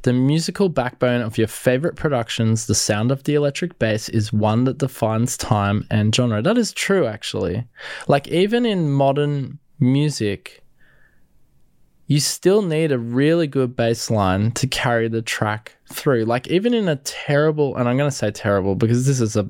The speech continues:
this is my, my podcast, okay? If you like this song, shame on you. No, just kidding.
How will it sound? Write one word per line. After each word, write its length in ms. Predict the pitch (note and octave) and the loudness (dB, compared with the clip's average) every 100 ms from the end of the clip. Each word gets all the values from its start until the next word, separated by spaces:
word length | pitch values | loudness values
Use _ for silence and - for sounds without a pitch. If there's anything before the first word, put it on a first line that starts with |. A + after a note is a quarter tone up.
| C#3 - | -6 -2
this 160 | C3 | 2
is 160 | A2+ G2+ | 2 2
my, 500 | G#2+ G#2+ G#2 G#2 G#2 - - - - - | 2 0 0 -2 -4 -8 -18 -18 -6 2
my 180 | C#3 | 2
podcast, 600 | C#3 B2+ G#2+ - G#2 - | 2 -2 -4 -8 -12 -10
okay? 400 | - F#2 F#2 A#2 - _ - | -8 -2 -2 -2 -6 _ -2
If 120 | - | 2
you 120 | D3 | 2
like 260 | B2+ A2+ - | 2 -2 -6
this 160 | A2 | -10
song, 440 | - G#2 G#2 A2 A2+ | -6 -6 -4 -4 -4
shame 380 | - B2 A2+ G#2 | -2 0 0 -2
on 120 | G2 | -4
you. 120 | G2 | -2
No, 160 | A2 G2 | -2 -2
just 240 | G#2+ - | -4 -2
kidding. 360 | - E2 F#2 | -2 0 0